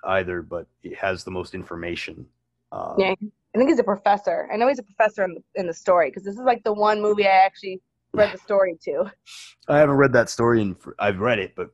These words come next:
Speaker 1: uh, years and years ago. Um, but I, the thing I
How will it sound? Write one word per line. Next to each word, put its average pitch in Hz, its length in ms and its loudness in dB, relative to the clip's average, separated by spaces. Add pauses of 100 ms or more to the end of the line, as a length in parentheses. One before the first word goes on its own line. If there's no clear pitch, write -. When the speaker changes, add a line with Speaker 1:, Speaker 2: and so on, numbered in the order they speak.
(100)
Speaker 1:
uh, 92 140 -2
years 95 380 -8
and 90 100 -12
years 87 180 -8
ago. 80 320 -14 (260)
Um, 85 440 -6 (680)
but 98 280 0
I, 110 160 0
the 110 220 -8
thing 147 180 2
I 131 140 4